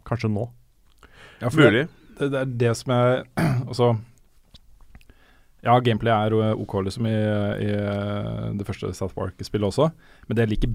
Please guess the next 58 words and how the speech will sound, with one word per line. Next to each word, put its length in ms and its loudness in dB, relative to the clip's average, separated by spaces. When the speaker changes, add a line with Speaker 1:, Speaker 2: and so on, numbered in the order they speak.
Speaker 2:
best 360 -6
med 140 -2
det 60 -4
er, 420 -4
eh, 240 0
er, 460 -4
eh, 180 -2
hvor 160 -4
seriøst 800 -6
de 140 -4
tar 480 -4
ansvaret 480 -4
det 80 -4
å 80 -2
lage 320 -4
en 80 -10
skikkelig 340 -10
South 320 -12
Park-historie. 540 -6
Speaker 3:
Mm. 220 -8
Speaker 2:
Eh, 400 0
fordi, 300 0
eh, 80 2
de, 240 -2
de 140 2
gjorde 160 2
jo 20 0
det 80 -2
samme 240 -4
med 160 -4
South 240 -6
Park-filmen, 800 -8
eh, 640 -4
som 220 -6
var 100 -6
hysterisk 800 -8
bra, 160 -2
den 160 -4
også. 220 0
Speaker 3:
Mm. 220 -4
Speaker 2:
Eh, 560 -2
og 160 -4
de 160 4
gjorde 240 0
det 80 -8
med 80 -6
forrige 240 -6
spillet, 240 -6
og 140 -4
det 80 -6
ser 180 -6
ut 60 -12
som 100 -6
de 80 -6
gjør 160 -6
det 80 -6
nå 140 -8
også. 180 -10